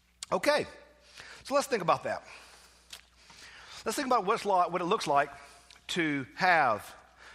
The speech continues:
to produce out of a, in one of the life of one of our children, a fully successful, fully formed disciple. What all does that take? What all does it take to produ-, produce a fully formed disciple? Well,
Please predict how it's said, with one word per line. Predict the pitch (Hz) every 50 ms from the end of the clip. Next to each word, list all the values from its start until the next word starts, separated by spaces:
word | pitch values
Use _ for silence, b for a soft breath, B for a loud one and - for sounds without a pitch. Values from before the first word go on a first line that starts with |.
| B
to | - 208 185
produce | 143 165 160 151 185 214 226 233 208 - - -
out | 160 165
of | 175 185
a, | 175 - - - 156 - - 156
in | 156 160 160
one | 160 165
of | 175
the | 160 165
life | 170 170 143
of | 156
one | 170 170
of | 170
our | 170
children, | 160 - 170 151 147 156 170 175 - - B B B B B B B B B B B B B
a | - 165 160 156 147 147 143 123 B B B B B B B B B B B B B B B B B B _
fully | - - 208 208 202 196 185
successful, | 160 - - - 170 156 - - - 165 147 139 - - - 139
fully | 123 - - 180 170 165 151
formed | - - - 151 143 131 127
disciple. | 113 104 - 123 107 101 - 104
What | 117 156 165
all | 160 156 151
does | 131 -
that | 131 117 110
take? | - 110 95 87 -
What | 143 202
all | 196 196 202
does | 156 190
it | 165
take | - 165 156 127 107 - - - B B B B B
to | - 135
produ-, | 127 131 143 135 131 135 -
produce | - 135 143 123 -
a | 120
fully | - 139 135 123
formed | - - 123 113 104
disciple? | 101 - - 92 85 - - - - - -
Well, | 214 262 269 -